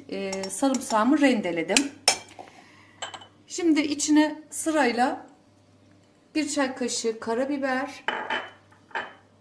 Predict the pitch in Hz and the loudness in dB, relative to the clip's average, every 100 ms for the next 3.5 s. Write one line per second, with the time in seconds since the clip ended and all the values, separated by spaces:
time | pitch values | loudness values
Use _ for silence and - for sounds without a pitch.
0 | _ 277 277 254 - - 220 220 220 - | _ -4 -4 -4 -12 -4 -4 -2 -8 -8
1 | 208 - - 196 190 180 - - _ _ | -10 -10 -8 -4 -4 -6 -12 -20 _ _
2 | _ _ - 190 180 180 - - _ - | _ _ -8 -4 -2 -2 -4 -20 _ -10
3 | 226 - 285 294 | -10 -6 -6 -4